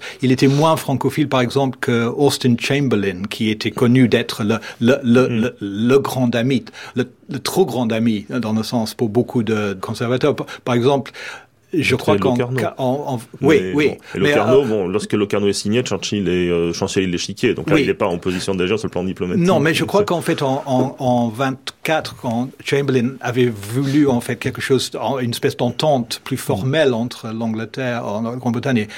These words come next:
Speaker 1: et la France, Churchill était plutôt contre. Euh, en fait, je dis pas qu'il était, mais il était, il était beaucoup moins marqué dans, que, par exemple, Chamberlain, Austin Chamberlain,
Speaker 2: Mm.
Speaker 1: le, le,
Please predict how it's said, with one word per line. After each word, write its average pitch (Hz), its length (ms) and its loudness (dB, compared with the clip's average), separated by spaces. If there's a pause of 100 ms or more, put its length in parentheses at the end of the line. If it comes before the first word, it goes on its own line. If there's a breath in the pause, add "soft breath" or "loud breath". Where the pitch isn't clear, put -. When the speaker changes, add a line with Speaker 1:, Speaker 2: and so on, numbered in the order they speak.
(120)
Speaker 1:
et 117 40 -4
la 107 120 -2
France, 139 420 0 (340 loud breath)
Churchill 131 680 4 (320)
était 127 200 -4
plutôt 127 240 -4
contre. - 460 0 (100)
Euh, 117 540 -8
en 135 80 -2
fait, 214 180 4 (140 loud breath)
je 160 80 0
dis 147 140 0
pas 185 100 2
qu'il 147 180 2
était, 139 260 4 (180 loud breath)
mais 147 120 4
il 151 80 4
était, 143 280 2 (240 loud breath)
il 135 160 2
était 147 180 4 (240)
beaucoup 185 240 2
moins 156 220 2
marqué 143 920 2
dans, 127 520 0 (100)
que, 160 120 4
par 139 280 2
exemple, 135 580 0
Chamberlain, 110 500 0 (100)
Austin 131 340 0
Chamberlain, 101 360 -4
Speaker 2:
Mm. 110 220 -2
Speaker 1:
le, 127 100 -6
le, - 20 -8